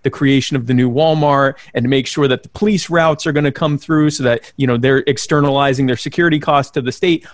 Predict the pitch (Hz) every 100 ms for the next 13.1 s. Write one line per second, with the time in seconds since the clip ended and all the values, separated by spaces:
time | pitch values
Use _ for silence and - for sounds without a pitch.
0 | - 175 214 175 175 - - 190 156 127
1 | 160 175 139 107 107 - - - - -
2 | 147 143 135 127 - _ 135 135 147 -
3 | 139 135 135 135 123 - 220 214 117 113
4 | 117 _ _ - 151 127 127 160 147 147
5 | 123 - - - 190 185 120 - _ _
6 | - 147 131 123 - _ - - 175 147
7 | 147 139 151 131 123 127 - 113 117 113
8 | 107 - _ 131 117 120 113 135 113 117
9 | 110 - 139 123 120 135 147 127 117 127
10 | 113 110 113 131 156 127 - 139 131 117
11 | 113 113 120 113 - - - 117 113 123
12 | 135 113 131 123 117 - 175 180 123 120